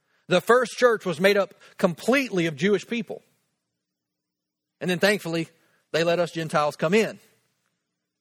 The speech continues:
In case you're not aware, if you're not a Jew, you are a Gentile.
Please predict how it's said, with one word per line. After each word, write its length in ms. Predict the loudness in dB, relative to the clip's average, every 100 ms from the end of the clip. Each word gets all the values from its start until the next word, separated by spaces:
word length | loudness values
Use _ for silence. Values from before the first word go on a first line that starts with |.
| _ _ _ _ _ _ _ -20
In 100 | -4
case 280 | -2 -2
you're 80 | -2
not 200 | -2 -2
aware, 320 | -2 0 0
if 100 | -2
you're 120 | -4 -2
not 160 | 0
a 80 | -2
Jew, 320 | -4 -2 -2
you 220 | -2 -6 -4
are 180 | -2 0
a 100 | -2
Gentile. 600 | -4 -6 -4 -6 -6 -12